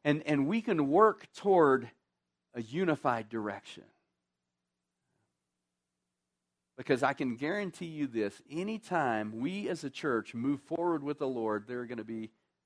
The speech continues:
attacks. You'll find it in your personal lives, we'll find it here at the church.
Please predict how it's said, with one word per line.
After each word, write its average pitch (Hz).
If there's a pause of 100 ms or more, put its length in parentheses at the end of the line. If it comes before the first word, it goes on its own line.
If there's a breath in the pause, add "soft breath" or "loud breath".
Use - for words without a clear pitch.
(460)
attacks. - (1400)
You'll 104
find 123
it 123
in 117
your 104
personal 147
lives, 139
we'll 107
find 127
it 113
here 110
at -
the -
church. -